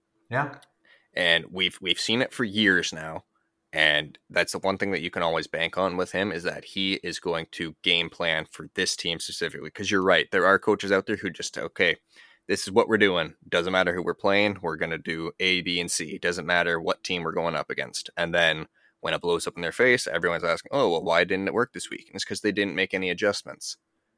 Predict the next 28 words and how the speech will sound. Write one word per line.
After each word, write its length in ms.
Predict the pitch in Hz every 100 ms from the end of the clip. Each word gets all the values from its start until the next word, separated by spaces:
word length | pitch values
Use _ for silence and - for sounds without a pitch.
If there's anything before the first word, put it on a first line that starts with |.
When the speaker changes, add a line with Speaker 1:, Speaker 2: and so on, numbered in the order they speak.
| _
Speaker 2:
And 120 | - 85
they're, 220 | 82 82
I 60 | 92
don't 120 | 92
know 80 | 85
if 100 | -
it's 160 | -
pride, 640 | - - 151 139 139 131 135
if 160 | 92 -
it's 220 | 87 -
just 220 | 85 85
they're 100 | 71
stubborn. 600 | - 139 123 120 120 120 - _ _ _ _ _ _ _ _ _ _
Maybe 240 | 90 87
they're 120 | 87 92
not 240 | 90 92
as 140 | 90
good 160 | - 95
of 60 | 87
a 60 |
coach. 560 | - 120 - - - - _ _
I 140 | - 87
don't 220 | 90 -
know. 280 | 90 76 - _ _ _ _ _
But 320 | 87 80 - 98
Bill 160 | 98
Belichick 440 | 92 90 90 92 -
is 160 | -